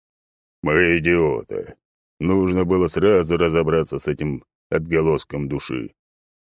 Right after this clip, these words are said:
«Моя чуть не сожрать из-за вас», — надулся Грувдар. «Нет, тебя чуть не сожрали из-за твоей несдержанности. Полетел в атаку, не зная, с кем предстоит биться,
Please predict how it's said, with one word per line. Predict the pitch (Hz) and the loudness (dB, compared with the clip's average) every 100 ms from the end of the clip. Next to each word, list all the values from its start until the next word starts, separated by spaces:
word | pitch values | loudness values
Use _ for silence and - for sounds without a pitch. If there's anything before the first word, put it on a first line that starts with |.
| _ | _
«Моя | 110 180 190 180 | -2 2 2 2
чуть | 175 160 | 0 0
не | 160 | 0
сожрать | 170 139 165 156 131 | 2 2 2 2 0
из-за | 117 110 139 | -2 0 0
вас», — | 120 95 - - - | 0 -2 -6 -14 -4
надулся | 82 78 71 78 | -2 0 -4 -4
Грувдар. | 76 78 71 58 - _ _ _ _ _ _ _ _ _ _ - | -4 -4 -4 -6 -10 _ _ _ _ _ _ _ _ _ _ -2
«Нет, | 131 92 - - _ _ | 0 -2 -6 -18 _ _
тебя | - 117 170 | -4 2 2
чуть | 123 107 | 2 -2
не | 107 | -2
сожрали | 113 101 135 165 120 | -2 -2 -2 0 0
из-за | 90 - 98 110 | -4 -6 -6 -2
твоей | 120 139 | 0 2
несдержанности. | 135 113 104 85 82 76 71 67 _ _ _ _ | 2 0 -2 -4 -4 -8 -10 -14 _ _ _ _
Полетел | 127 165 185 | 0 2 2
в | 143 | 0
атаку, | 135 147 131 | 0 0 0
не | 120 | 0
зная, | 113 113 110 | 0 0 -2
с | |
кем | - 107 | -2 -6
предстоит | - - 110 95 | -4 -4 -2 -2
биться, | 90 104 82 | -2 -4 -4